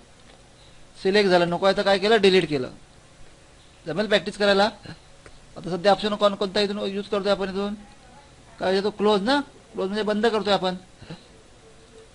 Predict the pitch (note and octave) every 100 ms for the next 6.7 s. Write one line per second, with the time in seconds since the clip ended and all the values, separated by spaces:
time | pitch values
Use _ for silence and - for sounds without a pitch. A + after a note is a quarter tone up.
0 | - - F#3+ G3+ F#3+ E3+ D#3+ G3 F#3 G#3+
1 | F#3+ C#3+ - - - F3 F3+ G#3+ G#3 G#3
2 | A3 - G3+ G#3+ G#3 F#3+ G#3 G3+ G3+ F#3+
3 | G#3 G#3 A3 - - - - - F#3+ G3
4 | F#3+ G#3 A3+ G#3+ G#3+ G#3+ G#3+ A3 F3+ G#3+
5 | G#3+ A3 A3 G#3 G#3+ A#3 - - - -
6 | - - - F3+ F#3 D3